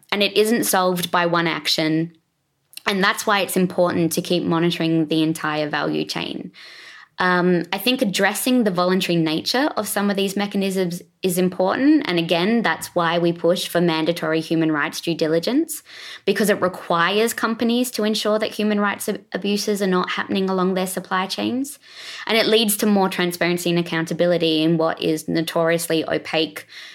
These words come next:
complex, and often massive supply networks.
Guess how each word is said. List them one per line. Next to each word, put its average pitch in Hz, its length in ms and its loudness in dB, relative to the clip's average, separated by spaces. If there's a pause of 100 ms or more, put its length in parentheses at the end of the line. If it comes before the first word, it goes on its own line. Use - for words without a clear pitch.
(200)
complex, 170 680 -2
and 165 140 2
often 160 480 2
massive 160 460 0
supply 165 480 -2
networks. - 1000 -4